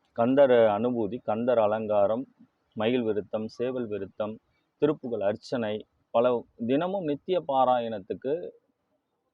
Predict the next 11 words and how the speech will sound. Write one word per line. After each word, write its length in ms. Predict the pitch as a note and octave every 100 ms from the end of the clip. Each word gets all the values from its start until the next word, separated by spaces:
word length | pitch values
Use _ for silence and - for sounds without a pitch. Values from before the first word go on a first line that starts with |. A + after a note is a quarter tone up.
| _ _
ஞாயிற்றுக்கிழமையிலேருந்து 1080 | F#2 A#2+ D#3+ E3 D3+ C3 A2+ G#2+ F#2+ G2 A2+
சனிக்கிழமை 640 | - A2 C3+ D#3 C#3 A2+
வரைக்கும் 380 | G2+ F#2 F#2 B2
எந்தெந்த 440 | G#2+ C3+ E3+ D#3
பாடல்களை 560 | A#2 A2+ A#2+ A#2+ G#2 A2
நம்ம 220 | A#2+ G2+
படிக்கணும் 480 | - G2+ G2 F#2+ G2+
அப்படிங்கிறத 540 | F#2 G#2 A2 G2 F#2 C3+ - - - - - -
சாமிகளால 720 | - C3+ F3+ F#3 D3+ B2 B2+
தொகுக்கப்பட்டு 600 | C#3 B2+ C#3 C3+ A2+ F2+ C3+
வழங்கப்பட்டிருக்கு. 720 | A#2 A2+ G2 F2 E2+ E2